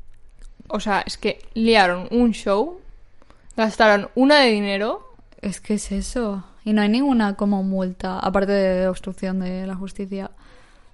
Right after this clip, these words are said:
Speaker 1: Hombre, supongo que tendrá sus años eso. Y ya es pena suficiente.
Speaker 2: Ya.
Speaker 1: Pero bueno,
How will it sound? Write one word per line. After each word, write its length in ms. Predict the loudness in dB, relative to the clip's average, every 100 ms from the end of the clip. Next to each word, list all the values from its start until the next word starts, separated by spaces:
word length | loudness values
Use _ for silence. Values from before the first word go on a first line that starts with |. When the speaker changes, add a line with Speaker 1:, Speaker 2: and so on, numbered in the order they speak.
| -20 -20 -8
Speaker 1:
Hombre, 240 | -2 -2
supongo 320 | -2 -2 -2 -2
que 80 |
tendrá 240 | -2 -4 -4
sus 200 | -6 -8
años 280 | -8 -8 -10
eso. 260 | -12 -12 -16 -18 -20 -10
Y 100 | -8
ya 300 | -8 -8 -10
es 140 | -10
pena 260 | -8 -6 -6
suficiente. 580 | -6 -6 -6 -8 -10 -14 -6
Speaker 2:
Ya. 380 | -2 0 -2 -8 -18 -20 -20 -20 -20 -20 -20 -20 -20 -20 -20 -20 -20 -20 _ -18
Speaker 1:
Pero 220 | -2 0 2
bueno, 320 | 0 -4